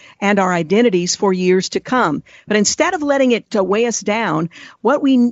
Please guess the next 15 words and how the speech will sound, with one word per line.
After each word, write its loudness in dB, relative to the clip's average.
uh, -4
used, 0
it -4
can 2
be 2
used 2
rather, 2
as -2
a 0
catapult, -2
uh, -2
to 0
profound -4
healing, -4
growth, 0